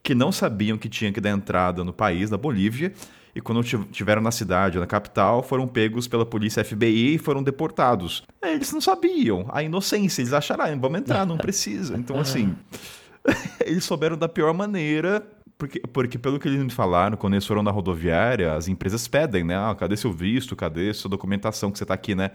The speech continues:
É só, "A gente não tem." Daí eu acho que a empresa de ônibus contatou a polícia, "Olha, tem três pessoas aqui que não tão le-, legalizadas." Então,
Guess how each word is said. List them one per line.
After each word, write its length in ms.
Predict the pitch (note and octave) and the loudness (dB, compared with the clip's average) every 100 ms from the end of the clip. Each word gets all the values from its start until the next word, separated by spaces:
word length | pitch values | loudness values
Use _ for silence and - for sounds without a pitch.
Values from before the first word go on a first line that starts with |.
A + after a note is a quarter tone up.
| - _ - | -10 _ -4
É 60 | E3 | -2
só, 100 | - | 0
"A 80 | |
gente 140 | A#2+ A2+ | 0 0
não 120 | D3+ | 0
tem." 320 | F#3+ E3 D3 - | 2 2 0 -2
Daí 120 | F#2+ | 2
eu 80 | F#2 | 4
acho 160 | G2 - | 2 0
que 60 | |
a 40 | A2+ | -4
empresa 300 | G2+ G2 G2 | -2 -2 -2
de 100 | B2 | 0
ônibus 260 | G#2+ G#2+ | 0 -2
contatou 520 | - A#2 G#2+ A#2 A2+ | -4 -2 0 0 2
a 40 | G2+ | 0
polícia, 320 | C#3 C#3 - | 0 0 2
"Olha, 120 | A#2 | 2
tem 180 | F2 G2 | 2 -2
três 300 | G2 F#2 A2 | 0 0 0
pessoas 420 | - F#3 B2+ A2 | -2 -2 2 2
aqui 240 | G#2+ G2+ B2 | 2 0 -2
que 160 | A#2+ | 0
não 200 | G2+ G2 | 0 0
tão 320 | C#3+ - C3+ C#3 - - - - | -2 0 0 0 -6 -12 -14 -6
le-, 380 | A#2+ C3 C#3 - - | 2 4 2 0 -10
legalizadas." 1000 | - A2+ A#2+ D3 G3 D3 G#2+ F#2+ - - | -2 2 2 2 0 2 4 2 0 -4
Então, 300 | B2+ C#3 C#3+ | -8 -6 -6